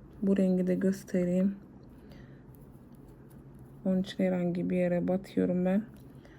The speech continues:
Şöyle herhangi bir tığ batısına ben girdikten sonra, dediğim gibi ama siz baştan başlayın, yazmanızın başından. Çünkü her sıra sonunda ipimizi kesiyoruz ve tekrar başa sarıyoruz. Şöyle sabitledikten sonra arkadaşlar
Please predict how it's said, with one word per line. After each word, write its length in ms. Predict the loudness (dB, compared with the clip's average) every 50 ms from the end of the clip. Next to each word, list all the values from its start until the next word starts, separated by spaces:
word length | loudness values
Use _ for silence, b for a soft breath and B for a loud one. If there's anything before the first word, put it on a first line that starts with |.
| B B B B B B -20 -20 -20 -20 -20 -20 -20 -20 -14
Şöyle 440 | -12 -6 -2 0 2 2 4 4 4
herhangi 440 | 4 4 4 4 4 4 2 2 0
bir 120 | 0 0
tığ 320 | -2 -4 -4 -2 0 0 2
batısına 440 | 0 -2 -2 -4 -2 -2 -2 0
ben 200 | 0 0 0 0
girdikten 640 | 0 0 0 0 0 -2 -4 -6 -8 -4 -4 -2 -2 -4
sonra, 680 | -4 -2 2 4 4 4 4 2 2 2 2 2 4
dediğim 300 | 4 4 4 4 4 4
gibi 180 | 4 4 4 4
ama 160 | 4 4 2
siz 320 | 2 0 -2 -2 0 2
baştan 500 | 4 4 4 2 0 0 0 2 2 2
başlayın, 540 | 2 0 -2 -2 -2 -2 0 2 2 4 4
yazmanızın 680 | 4 4 4 2 0 0 0 0 0 -2 -2 -2 0 2
başından. 520 | 2 2 2 2 0 2 2 4 4 2 2
Çünkü 300 | 2 2 2 2 2 2
her 140 | 2 2
sıra 260 | 2 2 0 0 0 0
sonunda 460 | 0 0 0 0 0 2 2 2 0
ipimizi 540 | 2 0 -2 0 0 -2 -2 0 -2 -6 -2
kesiyoruz 680 | -2 -2 -2 0 0 2 2 4 4 2 0 0 0 2
ve 140 | 2 2 2 -2 -8 -16 -2 2
tekrar 440 | 4 4 4 6 6 6 6 6 4
başa 380 | 2 0 2 2 2 4 4
sarıyoruz. 640 | 2 2 2 2 4 4 4 2 0 0 -2 -4 -8 B B B B B B B B B B B B B B B B B B B -16 -10
Şöyle 340 | -2 2 4 4 6 4
sabitledikten 840 | 2 2 2 4 4 4 4 2 0 0 0 0 -2 -2 -2 -2 -2
sonra 240 | 0 0 0 2 2
arkadaşlar 880 | 2 0 0 0 0 0 0 0 -2 -2 -2 0 2 4 2 2 0